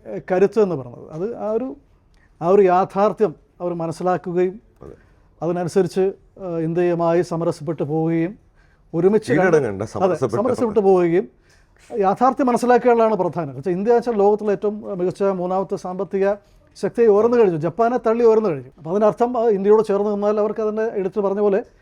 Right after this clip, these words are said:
Speaker 1: അവർക്ക് അതിൻ്റേതായ ഗുണമുണ്ടാവുന്നതാണ്. എയർപോ-, എക്സ്പോർട്ടുകളും ഇമ്പോർട്ടുകളും, നമ്മൾ ഏറ്റവും most favorite നേഷനായിരുന്നു പാകിസ്ഥാൻ.
Speaker 2: അതെ, ആയിരുന്നു.
Speaker 1: ആ ഒരു, ഒരു രീതിയിലേക്ക് അവരെ ഈ ഇത്തരമൊരു, ഒരു വിവേകം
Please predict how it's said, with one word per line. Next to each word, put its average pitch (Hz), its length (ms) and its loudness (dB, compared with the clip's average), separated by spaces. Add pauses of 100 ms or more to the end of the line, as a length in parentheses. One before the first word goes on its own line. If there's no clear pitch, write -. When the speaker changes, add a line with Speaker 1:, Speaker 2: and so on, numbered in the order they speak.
(360)
Speaker 1:
അവർക്ക് 185 260 -2
അതിൻ്റേതായ 208 380 2
ഗുണമുണ്ടാവുന്നതാണ്. 226 840 2
എയർപോ-, 175 360 -8
എക്സ്പോർട്ടുകളും 185 840 -2
ഇമ്പോർട്ടുകളും, 175 500 -6
നമ്മൾ 180 220 -4
ഏറ്റവും 175 340 -4
most 180 180 -6 (120)
favorite 185 380 -2 (560)
നേഷനായിരുന്നു 220 540 4
പാകിസ്ഥാൻ. 185 400 0
Speaker 2:
അതെ, 87 180 -8
ആയിരുന്നു. 82 360 -8
Speaker 1:
ആ 180 100 -12
ഒരു, 269 440 -6
ഒരു 247 260 -10
രീതിയിലേക്ക് 214 560 2
അവരെ 202 560 0 (540)
ഈ 202 120 -4 (580)
ഇത്തരമൊരു, 208 640 0
ഒരു 202 100 -4
വിവേകം 196 600 4